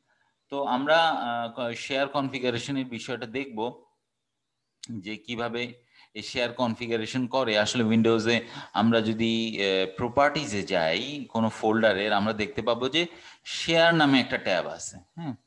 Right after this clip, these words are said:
এবং সেই শেয়ার ট্যাবের মাধ্যমে আমরা শেয়ারিং কনফিগার করতে পারি। আবার আরেকটা শেয়ারিং আছে, সেটাকে বলে কুইক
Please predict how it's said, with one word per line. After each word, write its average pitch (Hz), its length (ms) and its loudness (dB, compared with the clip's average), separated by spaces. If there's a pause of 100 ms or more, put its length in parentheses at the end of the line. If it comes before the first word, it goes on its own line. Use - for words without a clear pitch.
(640)
এবং 117 220 -8
সেই 143 300 -12
শেয়ার 139 380 -6
ট্যাবের 151 280 -2
মাধ্যমে 151 400 -8
আমরা 135 600 -6 (1300)
শেয়ারিং 127 500 -8
কনফিগার 101 540 -8 (100)
করতে 151 320 -2
পারি। - 280 -8 (1000)
আবার 135 300 0
আরেকটা 175 800 0
শেয়ারিং 170 400 2
আছে, 127 240 2
সেটাকে 123 240 -6
বলে 139 200 0
কুইক - 480 0